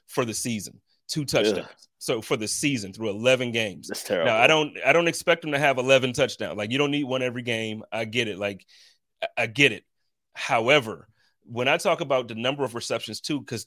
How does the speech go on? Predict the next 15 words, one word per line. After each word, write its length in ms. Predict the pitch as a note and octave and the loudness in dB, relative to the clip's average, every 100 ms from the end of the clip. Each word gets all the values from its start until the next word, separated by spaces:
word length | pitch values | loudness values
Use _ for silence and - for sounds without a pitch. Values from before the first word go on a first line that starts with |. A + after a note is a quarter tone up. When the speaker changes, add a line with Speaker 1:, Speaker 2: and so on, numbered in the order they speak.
| - | -8
Speaker 1:
to 80 | B2+ | -4
me 160 | D#3 | 0
that 220 | C#3 C3+ - | 0 0 0
also 300 | C3 C3 B2 | -2 -2 -4
talks 260 | C3+ A#2+ | -4 -4
about, 340 | A#2 A2 A2 F#2+ _ _ _ _ _ | -4 -4 -4 -6 _ _ _ _ _
um, 260 | A2+ A2 G#2 | -8 -8 -8
you're, 400 | A2 A2+ C#3 A#2+ - | -10 -4 -2 -2 -6
as 140 | A#2+ A2 | -8 -6
a 40 | |
tight 280 | - C#3+ C3+ | 0 2 2
end, 220 | C3 G#2 - _ _ _ | 0 -4 -12 _ _ _
you're 180 | A2+ A#2+ | -8 -6
extending 500 | - - B2 A2 G#2+ | -6 -6 -4 -4 -4
drives. 580 | A2 A2 C#2+ - - | -2 -2 -4 -10 -16